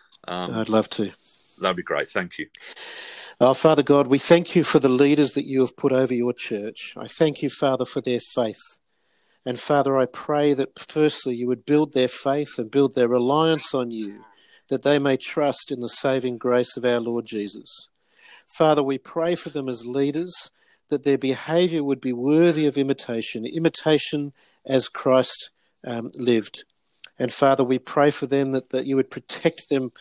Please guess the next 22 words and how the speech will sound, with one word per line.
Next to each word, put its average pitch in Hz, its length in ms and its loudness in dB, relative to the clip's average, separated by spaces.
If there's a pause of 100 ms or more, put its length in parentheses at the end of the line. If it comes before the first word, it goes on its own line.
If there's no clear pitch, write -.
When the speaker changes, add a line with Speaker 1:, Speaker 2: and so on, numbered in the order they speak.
(300)
Speaker 2:
not 165 180 4
just - 220 -2
from 165 160 0
the 143 200 -2
evil 139 300 2
one, 101 280 -8 (420)
but - 140 -10
protect - 500 -2
them 123 300 0 (180)
from 123 220 -2
tiredness, 143 920 2 (380)
from 127 320 -4
fatigue, 135 680 0 (400)
and 131 300 -2
Father, 127 480 0 (300)
protect - 500 -4
them, 120 340 0 (180)
uh, 117 160 -6
from 120 360 -4
the 123 80 -2 (120)
evil 120 260 0
one 110 260 -4